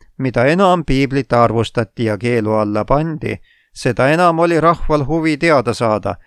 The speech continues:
mida see tegelikult õpetas. Kõik, kes oskasid lugeda, uurisid agaralt Jumala sõna. Nad võtsid selle kaasa sinna, kuhu parajasti läksid,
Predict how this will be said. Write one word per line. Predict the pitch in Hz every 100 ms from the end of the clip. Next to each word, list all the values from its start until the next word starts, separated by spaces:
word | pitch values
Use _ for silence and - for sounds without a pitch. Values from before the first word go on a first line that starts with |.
| _ _ -
mida | 180 196 135
see | 123 120 117 113
tegelikult | 127 120 123 113 110 - 117 170
õpetas. | 165 113 - - - - _ _ _ _ _ _ -
Kõik, | 180 185 _ - - -
kes | 135 -
oskasid | 139 - 127 113 107
lugeda, | 135 135 113 104 101 - _
uurisid | 131 135 113 113 104 110
agaralt | 131 147 117 107 -
Jumala | 131 143 127 107
sõna. | 98 110 101 92 - _ _ _ - _ -
Nad | 127 120
võtsid | 147 - 139
selle | - 143 127 127
kaasa | 147 139 123 120
sinna, | 143 156 135 104 90 _ -
kuhu | 135 123
parajasti | - 143 139 131 120 - 135
läksid, | 131 - 117